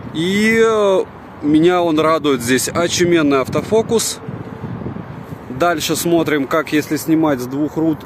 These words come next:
рук аккуратненько. Нет, картинка все-таки дерганая, притом прилично.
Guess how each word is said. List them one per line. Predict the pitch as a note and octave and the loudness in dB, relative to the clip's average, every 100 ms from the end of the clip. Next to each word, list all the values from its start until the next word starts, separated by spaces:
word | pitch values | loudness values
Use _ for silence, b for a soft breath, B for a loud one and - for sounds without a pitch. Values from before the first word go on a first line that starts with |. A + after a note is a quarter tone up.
| - | -2
рук | D3 E3 C3+ - | 4 4 2 -2
аккуратненько. | C#3+ C#3 - D#3 D3+ C#3 C3 A#2 A#2 G#2 - - - - - - - - C3 | -4 -2 -2 2 4 2 2 0 0 -2 -4 -10 -10 -10 -12 -16 -18 -10 -2
Нет, | B2+ - | 0 0
картинка | C#3 B2+ E3+ D3+ C#3 | -2 2 2 2 -2
все-таки | D#3+ B2+ D3+ | -4 -2 -2
дерганая, | C#3+ E3 C3 A#2+ G2+ F#2 F2 - - - - - - - | 2 2 4 2 0 -2 -8 -14 -18 -18 -18 -18 -14 -8
притом | A#2+ C#3 B2 | -2 0 0
прилично. | C#3 C3+ D#3 - G3 G3+ | 0 2 2 2 2 2